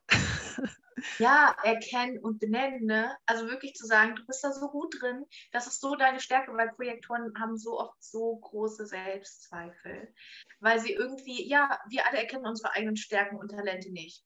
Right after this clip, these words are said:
Speaker 2: Bei, bei jeder von uns sagt über seine eigenen Stärken und Talente, ja, das kann doch jeder, weil wir nicht erkennen, dass es unsere Stärken und Talente sind. Und, ähm, tut diesen Projektoren wirklich den Gefallen,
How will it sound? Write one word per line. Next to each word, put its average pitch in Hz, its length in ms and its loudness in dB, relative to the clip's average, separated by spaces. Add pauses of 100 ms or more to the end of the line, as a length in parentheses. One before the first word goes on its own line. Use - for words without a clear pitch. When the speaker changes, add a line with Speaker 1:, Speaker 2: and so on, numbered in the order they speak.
Speaker 2:
Bei, 196 140 0
bei 214 140 4
jeder 311 420 2
von 294 140 -6
uns - 420 -10
sagt 226 360 2
über 226 180 0
seine 214 260 4
eigenen 226 200 0
Stärken 226 380 -2
und 226 100 -6
Talente, 214 480 -4 (360)
ja, 196 160 4
das 208 180 0
kann 226 180 -2
doch 220 220 0
jeder, 214 380 0 (480)
weil 202 140 6
wir 226 80 2
nicht 214 100 -4
erkennen, 202 540 -2 (160)
dass 185 180 2
es - 80 -10
unsere 208 200 0
Stärken 196 320 2
und 214 100 -6
Talente 214 340 0
sind. 170 320 -6 (360)
Und, 208 420 0
ähm, 202 360 2 (260)
tut 285 580 -4 (220)
diesen 226 240 -6
Projektoren 220 600 -2
wirklich 226 280 -10 (140)
den 208 200 -6
Gefallen, 185 560 -6